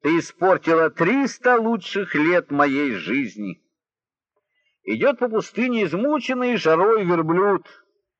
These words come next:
Подбегает к нему тушканчик и спрашивает: "Верблюд, ты что такой грустный?"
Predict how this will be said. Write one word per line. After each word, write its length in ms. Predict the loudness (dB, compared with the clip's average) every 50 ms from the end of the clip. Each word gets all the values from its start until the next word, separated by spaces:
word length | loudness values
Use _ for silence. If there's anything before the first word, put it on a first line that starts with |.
| _ _ _ _ _ _ _ _
Подбегает 600 | -8 -6 -4 -4 -2 2 4 4 6 4 4 2
к 60 | -2 -4
нему 240 | -2 0 0 0
тушканчик 760 | 2 0 -2 -2 -2 -2 2 4 4 4 2 2 -4 -6 -4 -4
и 60 | -4
спрашивает: 640 | -4 -4 0 4 6 6 6 4 2 -2 -2 -2 -2
"Верблюд, 680 | 0 -2 -2 0 0 2 4 4 6 6 4 2 0 -4 -14 -20 -20 _ _ _ _ _ _ _ _ _ _
ты 200 | 0 2 2 2
что 400 | 0 -4 -12 -2 2 4 4 6
такой 480 | 6 4 2 2 0 2 2 2 2 2
грустный?" 960 | -2 -6 -4 -2 0 0 0 -2 -4 -6 -10 -10 -8 -6 -6 -8 -10 -12